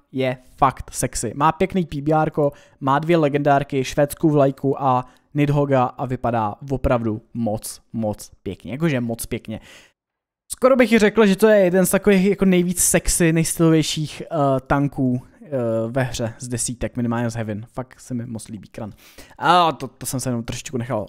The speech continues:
uníst vizuálem. Eh, nezapomeňte hodit, eh, lajčík na video, pokud se vám video líbilo. Nezapomeňte odebírat se zvonečkem, ať vám neuniknou žádný další videa z mojí tvorby. Podívejte se do popisu,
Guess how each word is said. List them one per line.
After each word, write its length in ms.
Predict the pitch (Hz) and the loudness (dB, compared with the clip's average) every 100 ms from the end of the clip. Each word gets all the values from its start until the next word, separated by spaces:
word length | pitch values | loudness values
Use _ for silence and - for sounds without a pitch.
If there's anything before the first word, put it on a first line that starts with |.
| _ | _
uníst 260 | 123 110 127 | -10 -8 -8
vizuálem. 500 | 120 127 101 95 - - - - - | -4 -2 -4 -6 -10 -14 -16 -14 -2
Eh, 360 | 151 156 151 175 | 2 4 2 0
nezapomeňte 340 | 196 247 247 | 0 2 4
hodit, 220 | 226 240 | 2 0
eh, 240 | - 156 170 | -2 0 0
lajčík 300 | 185 190 175 | -2 -4 -6
na 100 | 185 | -6
video, 220 | 180 180 | -4 -8
pokud 200 | 175 170 | -8 -10
se 60 | 175 | -8
vám 60 | |
video 160 | 156 143 | -6 -6
líbilo. 320 | 170 175 170 | -6 -4 -6
Nezapomeňte 420 | 160 147 143 151 | -6 -6 -4 -4
odebírat 520 | 156 170 175 170 160 | 0 2 2 2 0
se 80 | 175 | 0
zvonečkem, 400 | 165 160 - 156 | -4 -4 -6 -8
ať 140 | 156 147 | -8 -8
vám 140 | 143 | -4
neuniknou 400 | 139 139 139 139 | -4 -4 -2 0
žádný 240 | 131 135 | 2 0
další 240 | 123 120 135 | -2 -4 -6
videa 160 | 127 | -6
z 40 | 127 | -6
mojí 120 | 127 | -6
tvorby. 340 | 147 156 180 | -6 -4 -4
Podívejte 400 | 175 151 147 135 | -6 -4 -2 -2
se 140 | 127 139 | -2 0
do 140 | 170 | 2
popisu, 420 | 202 202 180 170 | 4 2 2 2